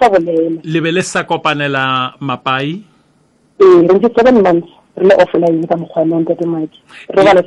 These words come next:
Speaker 1: same bed. A sa di selo, a lebelele kwa, ke lebelele kwa. So nna, e rile pedi ya seven months, e be ke mmotsa, ke re, "Papa," ke mmitsa papa.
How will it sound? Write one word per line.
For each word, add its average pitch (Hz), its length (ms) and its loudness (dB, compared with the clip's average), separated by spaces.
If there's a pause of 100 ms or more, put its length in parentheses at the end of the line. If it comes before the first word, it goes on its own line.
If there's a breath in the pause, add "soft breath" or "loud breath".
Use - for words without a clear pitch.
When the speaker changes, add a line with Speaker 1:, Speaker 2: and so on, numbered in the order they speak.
Speaker 1:
same 226 180 4
bed. 170 220 2 (1000)
A 180 100 0
sa 185 100 4
di 180 220 -2
selo, 175 160 4
a 175 60 2
lebelele 180 260 4
kwa, 180 140 0
ke 180 80 0
lebelele 165 360 -4
kwa. 165 220 -8
So 190 160 6
nna, 180 240 6 (640)
e 226 80 2
rile 247 180 6
pedi 226 200 4
ya 190 100 4
seven 190 300 4
months, 180 280 2 (260)
e 175 40 0
be 185 100 6
ke 208 120 4
mmotsa, 175 500 0
ke 170 80 -4
re, 180 60 -2
"Papa," 170 320 -4 (320)
ke - 80 -8
mmitsa 196 240 2
papa. 175 340 0